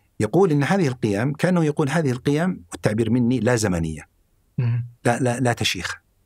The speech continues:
Speaker 1: يعني معاني الجود والسخاء والكرم، هذه معاني لا تشيخ، تظل هي هي. ولاحظ ملاحظة ذلك الرجل الشيطان الذي قلت لك كرار نوح، عندما قال: "البشر لا يبتكروا شيئا"، هذه الجملة، إن هذه هي قيم ثبتت، لا تشيخ،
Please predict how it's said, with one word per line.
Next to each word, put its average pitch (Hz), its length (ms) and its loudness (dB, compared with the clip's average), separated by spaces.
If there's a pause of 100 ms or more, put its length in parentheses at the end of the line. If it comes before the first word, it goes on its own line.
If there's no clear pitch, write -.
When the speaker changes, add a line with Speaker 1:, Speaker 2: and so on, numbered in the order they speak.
(720)
Speaker 1:
يعني 90 180 0
معاني 90 300 0
الجود 90 560 0
والسخاء 92 800 -2
والكرم، 101 380 -4
هذه 180 160 -2
معاني 147 200 0
لا 185 80 -6
تشيخ، - 340 -6
تظل 285 340 -2
هي 320 240 0
هي. - 80 -4 (560)
ولاحظ 160 280 2
ملاحظة 156 480 2
ذلك 143 200 2
الرجل 127 360 0
الشيطان 110 580 -2
الذي 107 180 -2
قلت 110 300 -4
لك 104 60 -2
كرار 107 320 2
نوح، 95 220 -2 (360)
عندما 117 220 2
قال: 156 200 4
"البشر 160 320 0
لا 196 80 2
يبتكروا 117 380 0
شيئا"، 90 340 -4 (540)
هذه 101 140 2
الجملة، 87 400 -2 (340)
إن 131 60 2
هذه 147 720 2
هي 151 120 2
قيم 135 300 0
ثبتت، - 600 -4 (640)
لا 151 80 2
تشيخ، - 440 -2